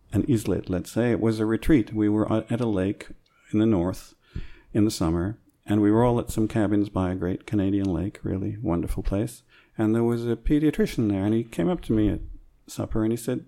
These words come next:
"John, I would really like to come back as a speech language pathologist when I die." And I said, "Why?" He said, "Well, because you have such an interesting,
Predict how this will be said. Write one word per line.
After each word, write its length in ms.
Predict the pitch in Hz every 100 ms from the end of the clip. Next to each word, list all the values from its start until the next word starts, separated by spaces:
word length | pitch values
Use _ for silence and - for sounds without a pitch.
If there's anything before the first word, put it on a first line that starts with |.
| - -
"John, 220 | 151 143
I 80 | 143
would 140 | 151
really 260 | 156 196 202
like 300 | 147 139 -
to 80 |
come 260 | - - 127
back 320 | 120 120 123
as 140 | 113 107
a 60 |
speech 320 | - 104 -
language 300 | 110 101 95 -
pathologist 640 | - 101 87 87 90 -
when 120 | 101
I 160 | 90 90
die." 380 | 87 71 - - - - - _ -
And 160 | 87 85
I 60 |
said, 220 | 87 - 98
"Why?" 560 | 156 180 147 82 98 -
He 80 |
said, 220 | 117 - 175
"Well, 120 | 185
because 360 | 175 - 170
you 80 | 175
have 140 | 147 147
such 260 | 175 -
an 80 | 160
interesting, 720 | 139 156 147 139 - 143 143